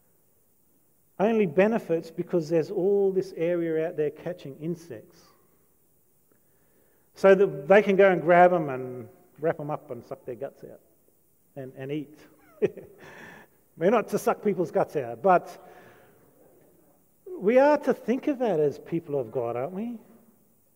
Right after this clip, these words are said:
The spider's sort of like, you know, the church has to be gathered around Christ, doesn't it? Christ in the centre.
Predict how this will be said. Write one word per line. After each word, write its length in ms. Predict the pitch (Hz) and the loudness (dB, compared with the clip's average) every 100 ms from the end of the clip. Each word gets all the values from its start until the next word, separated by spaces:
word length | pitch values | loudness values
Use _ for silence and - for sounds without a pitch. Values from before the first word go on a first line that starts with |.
| _ _ _ _ _ _ _ _ _ - | _ _ _ _ _ _ _ _ _ -12
The 160 | 220 196 | -4 -4
spider's 400 | - 254 302 - | 4 8 8 6
sort 180 | 240 | 4
of 60 | 202 | 6
like, 200 | 185 202 | 6 6
you 80 | 208 | 4
know, 160 | 185 185 | 4 2
the 80 | |
church 340 | 185 - 254 262 | 2 4 4 6
has 140 | 226 | 0
to 80 | 220 | 0
be 100 | 190 | -2
gathered 300 | 180 202 202 | 4 4 4
around 340 | 185 185 190 185 | 4 4 4 2
Christ, 440 | - 226 160 - | 0 0 0 0
doesn't 260 | 202 180 151 | -2 -2 -6
it? 120 | - | -8
Christ 380 | - 185 190 196 | 0 2 2 -2
in 100 | 180 | -4
the 80 | |
centre. 560 | 156 - 185 185 135 127 | -4 -6 -6 -6 -10 -12